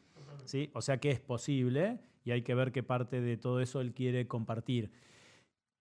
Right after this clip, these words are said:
Speaker 2: ¿Cuáles son las herramientas que tenemos que ofrecerle desde la distribución o desde los laboratorios a las empresas de P C O para que ese problema se solucione y la determinación del problema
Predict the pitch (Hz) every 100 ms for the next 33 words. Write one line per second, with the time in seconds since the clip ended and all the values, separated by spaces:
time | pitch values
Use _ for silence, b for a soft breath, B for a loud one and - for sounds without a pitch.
0 | _ - 220 240 220 - 170 127 113 -
1 | 123 123 123 160 143 117 - - 113 117
2 | 135 139 123 - 113 120 113 - 170 127
3 | 117 113 107 113 110 - 120 120 147 170
4 | 123 110 104 117 104 117 117 117 160 120
5 | 104 113 110 - 110 156 156 160 135 123
6 | 147 151 160 190 190 131 120 123 135 139
7 | 151 127 127 131 143 131 123 120 120 135
8 | 139 160 - 131 123 120 120 117 120 127
9 | 120 - 165 156 120 113 123 123 131 135
10 | 135 156